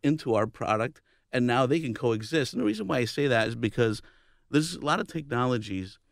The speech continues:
that build their technology at a certain point, and then they go away because they don't readapt. They don't confine to the new standards and things that are necessary. You know, for example,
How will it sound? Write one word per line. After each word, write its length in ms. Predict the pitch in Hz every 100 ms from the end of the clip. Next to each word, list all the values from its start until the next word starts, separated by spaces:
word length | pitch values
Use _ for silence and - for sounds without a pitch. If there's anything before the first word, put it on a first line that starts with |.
| _ _ _
that 600 | 117 107 107 - 113 -
build 260 | 127 170
their 140 | 131 101
technology 640 | - 95 98 95 98 101
at 60 | 98
a 60 |
certain 300 | - 113 107
point, 360 | 98 101 101 101 _ _ _ -
and 180 | 131 127
then 320 | 165 156 131 -
they 120 | 127
go 160 | 117 127
away 400 | 117 117 151 131
because 340 | 104 95 101
they 100 | 104
don't 240 | 107 117 -
readapt. 680 | 107 113 110 101 101 101 101 _
They 100 | 110
don't 240 | 107 107 - _ _ _ -
confine 520 | 113 104 110 113 107
to 160 | 104 107
the 80 | 101
new 480 | 107 113 113 107 - _ _ -
standards 600 | - 113 110 101 95 95
and 180 | 101 98
things 260 | 113 104
that 140 | 104 101
are 220 | 101 -
necessary. 680 | 107 113 113 - 90 92 82 - _ _ _ _ _ _
You 80 | -
know, 100 | 120
for 180 | - 123
example, 640 | 107 131 131 120 110 101